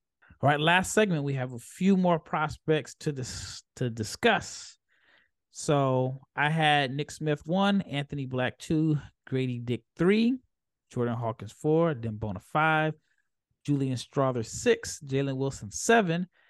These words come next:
and at number eight, I have Mike Miles.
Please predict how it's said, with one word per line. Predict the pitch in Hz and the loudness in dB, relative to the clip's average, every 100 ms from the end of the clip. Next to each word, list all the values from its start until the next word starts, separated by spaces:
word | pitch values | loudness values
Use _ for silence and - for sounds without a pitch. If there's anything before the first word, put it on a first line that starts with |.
| _ _ _ - | _ _ _ -6
and | 143 | -2
at | 143 151 | 0 2
number | 165 151 - | 4 4 2
eight, | 208 311 - _ _ _ _ _ _ _ - | 4 4 2 _ _ _ _ _ _ _ -14
I | 117 | -12
have | 117 135 131 113 | -6 -4 -4 -4
Mike | 113 151 180 | -2 0 0
Miles. | 135 147 180 90 69 - - - - | 2 2 4 0 -8 -16 -20 -20 -20